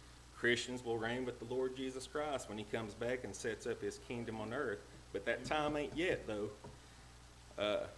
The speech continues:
the Corinthians, they seem to have it backwards, and they're living as if they have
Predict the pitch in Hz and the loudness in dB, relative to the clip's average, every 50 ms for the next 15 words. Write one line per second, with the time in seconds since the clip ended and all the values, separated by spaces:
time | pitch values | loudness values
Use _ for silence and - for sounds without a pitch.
0 | - - - - 104 110 - - 131 151 185 196 190 131 123 117 117 117 120 - | -14 -14 -4 0 0 0 2 6 8 8 8 8 8 6 4 4 4 2 2 2
1 | 127 123 - 135 123 120 113 - 135 117 113 107 - - - 135 160 180 170 - | 2 4 4 4 2 2 2 4 4 4 4 2 0 0 2 4 4 4 4 2
2 | 101 98 95 95 - - - - - - - - - - - - - 107 113 117 | 0 -2 -2 -2 -4 -8 -10 -10 -12 -14 -18 -18 -18 -16 -8 -2 0 4 8 8
3 | 120 120 117 123 123 123 123 127 127 120 110 104 120 117 110 - - 131 127 127 | 8 10 10 8 8 8 8 8 8 6 6 4 2 0 0 0 4 6 6 8
4 | 123 123 120 113 110 107 | 8 8 8 6 6 4